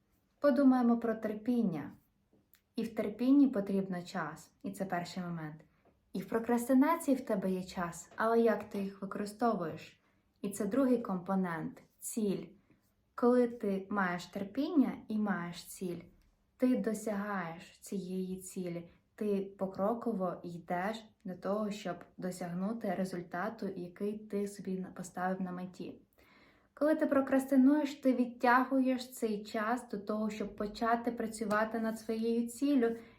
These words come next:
Який може бути прогрес, яке може бути навчання?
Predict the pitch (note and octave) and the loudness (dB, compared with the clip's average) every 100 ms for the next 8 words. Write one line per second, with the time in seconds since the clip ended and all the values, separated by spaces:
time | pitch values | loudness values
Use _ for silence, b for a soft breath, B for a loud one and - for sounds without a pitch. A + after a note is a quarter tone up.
0 | _ A3 A3 C#4 C#4 B3+ - G3+ A3 G#3 | _ -6 0 6 10 8 6 -2 -4 -4
1 | G3 G3 G3 F#3+ F3+ A#3+ - - F#3+ G3+ | -2 0 0 0 0 -2 -8 -10 -8 -4
2 | G#3+ G#3+ G#3 G3 G3 G#3 A3 A3 - G3 | -2 -2 -2 -2 -2 -2 -4 -6 -4 -4
3 | F3 D#3+ | -4 -8